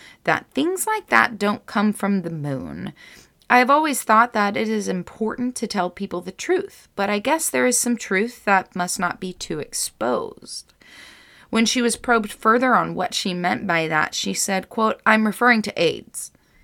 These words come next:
I am sure people know where it came from, and I'm quite sure it didn't come from the monkeys."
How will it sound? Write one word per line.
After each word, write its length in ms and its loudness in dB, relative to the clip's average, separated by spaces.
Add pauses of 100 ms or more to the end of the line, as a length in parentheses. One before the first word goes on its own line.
(580)
I 120 4
am 120 0
sure 240 2
people 600 -4
know 160 2
where 180 2
it 120 -8
came 240 -4
from, 420 -2
and 160 -2
I'm 180 -4
quite 360 0
sure 240 -2
it 140 -8
didn't 240 -8
come 240 -6
from 240 -8
the 60 -10
monkeys." 760 -12